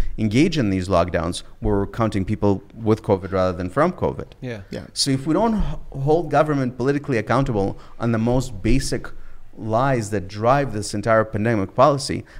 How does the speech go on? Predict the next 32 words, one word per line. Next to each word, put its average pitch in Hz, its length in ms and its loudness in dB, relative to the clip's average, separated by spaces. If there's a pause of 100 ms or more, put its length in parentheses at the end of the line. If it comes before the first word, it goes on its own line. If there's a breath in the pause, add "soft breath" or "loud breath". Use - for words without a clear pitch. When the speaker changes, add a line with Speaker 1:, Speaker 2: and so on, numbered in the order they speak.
Speaker 1:
how 139 160 2
do 156 60 0
we 156 140 0
have 147 160 0
any 135 160 0
hope 135 360 0
in 113 120 0
doing 127 180 0
that 131 120 0
in 113 60 -2
Parliament? 127 440 2 (260 loud breath)
That's - 300 4
the 135 240 0
other 147 180 2
thing 147 220 0
that 120 120 0
happened 120 420 0 (880 soft breath)
to, 110 200 0
to - 160 -4
our 107 140 4
country 139 340 -2
when 95 160 0
I'm 95 100 2
saying 107 260 0
so 113 180 -4
much, 110 280 -4 (640 soft breath)
so - 180 -2
much 123 200 2
has 104 140 -8
changed, 147 300 0
is 95 160 -6
that 101 300 2